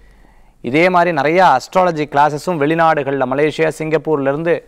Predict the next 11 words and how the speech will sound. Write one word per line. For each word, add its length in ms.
நம்ம 160
சொல்லக்கூடிய 520
வகுப்புகள் 600
வந்து 500
படிச்சிட்டு 380
இருக்காங்க. 380
அவங்களுக்கு 500
தெரிந்தவர்களுக்கெல்லாம் 840
அவங்க 240
சொல்லும் 300
பொழுது, 480